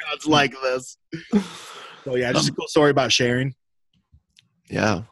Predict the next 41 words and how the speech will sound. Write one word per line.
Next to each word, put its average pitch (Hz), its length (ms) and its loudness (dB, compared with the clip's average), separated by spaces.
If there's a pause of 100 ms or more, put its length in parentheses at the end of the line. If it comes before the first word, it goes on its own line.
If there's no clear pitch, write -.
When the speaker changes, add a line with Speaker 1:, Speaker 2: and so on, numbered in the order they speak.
Speaker 2:
it's - 160 2
good, 180 280 8
man. 123 260 6
And 135 100 8
it's, 127 160 4
right, 170 260 6
it's 147 120 2
always 160 280 6
a 151 60 4
case-by-case, 156 1200 2 (640)
you 135 80 -2
know, 135 220 2
situation. 139 920 2 (140)
Um, 95 440 -6
whatever 139 440 6
it 123 120 8
is, 123 520 6 (400)
one 131 160 2
of 123 60 4
the 120 120 4
things 127 380 2
that, 107 180 -2 (140)
that 110 100 0
I 113 80 4
like 113 220 2
to 123 80 -10
cling 135 340 2
to 113 260 2
is 104 240 -2 (120)
milk's 139 360 4
good. 120 400 4 (1300)
You 123 80 -2
know, 123 60 4
in 120 60 4
the 123 60 2
scriptures, 127 420 0
we 113 80 -4
sometimes 120 400 2
can 110 140 -2
harp 120 320 0
on 117 280 0